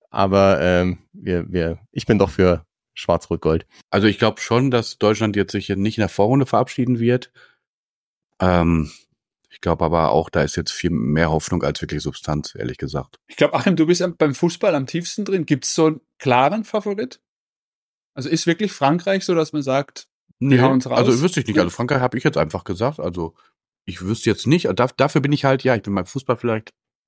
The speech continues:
Speaker 2: da weiß ich gar nicht, ob ich da mehr drin bin als du jetzt. Aber ich glaub, grad bei Nation-
Speaker 3: Zweitliga.
Speaker 2: Ja, aber grad bei
Speaker 3: <laughs>
Speaker 2: Nationalmannschaften, also bei Nationenfußball, bin ich relativ raus,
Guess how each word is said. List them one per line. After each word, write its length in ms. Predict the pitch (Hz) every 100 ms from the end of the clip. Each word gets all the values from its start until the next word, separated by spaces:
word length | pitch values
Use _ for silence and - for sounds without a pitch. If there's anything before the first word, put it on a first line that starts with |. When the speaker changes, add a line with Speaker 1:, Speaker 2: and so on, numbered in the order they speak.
| _
Speaker 2:
da 100 | -
weiß 160 | 82 107
ich 40 |
gar 100 | -
nicht, 40 | 65
ob 60 |
ich 80 | 65
da 80 | 65
mehr 160 | 60 65
drin 180 | 87
bin 60 | 85
als 160 | 73 -
du 120 | 71
jetzt. 200 | 95 - - - - - -
Aber 200 | 92 90
ich 80 |
glaub, 220 | - 95 90
grad 200 | 98 98
bei 100 | 87
Nation- 180 | 87
Speaker 3:
Zweitliga. 680 | - 151 139 147 151 165 160 - _ - 214 135
Speaker 2:
Ja, 340 | 90 92 92 _ _
aber 160 | - 92
grad 200 | 90 98
bei 160 | 311
Speaker 3:
<laughs> 20 | 185
Speaker 2:
Nationalmannschaften, 1120 | 294 247 - - - 294 87 - 90 - 90
also 160 | 80
bei 100 | 85
Nationenfußball, 1080 | 85 85 - 110 117 - 82 - - 95 117 - - _
bin 100 | 82
ich 140 | 90
relativ 400 | 92 87 87 -
raus, 320 | 82 87 113